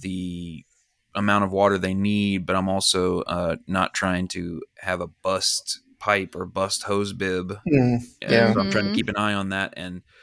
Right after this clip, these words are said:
Speaker 1: so what I, I have this, uh, dubious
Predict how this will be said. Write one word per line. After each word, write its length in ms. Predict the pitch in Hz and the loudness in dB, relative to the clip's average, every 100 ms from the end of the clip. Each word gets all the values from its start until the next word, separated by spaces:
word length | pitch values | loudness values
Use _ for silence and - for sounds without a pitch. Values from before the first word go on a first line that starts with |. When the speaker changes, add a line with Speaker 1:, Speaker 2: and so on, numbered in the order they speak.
| - - - - | -20 -20 -20 -12
Speaker 1:
so 140 | - | -4
what 120 | 104 | 2
I, 220 | 110 113 - | 4 4 2
I 140 | 104 | 0
have 240 | 104 98 95 | 0 0 -2
this, 260 | 95 - | -4 -4
uh, 360 | 95 92 95 98 _ _ _ _ _ - - _ _ _ _ _ _ - | -2 -4 -4 -6 _ _ _ _ _ -20 -20 _ _ _ _ _ _ -8
dubious 800 | 98 104 98 101 95 - - - | 0 2 4 2 4 4 4 0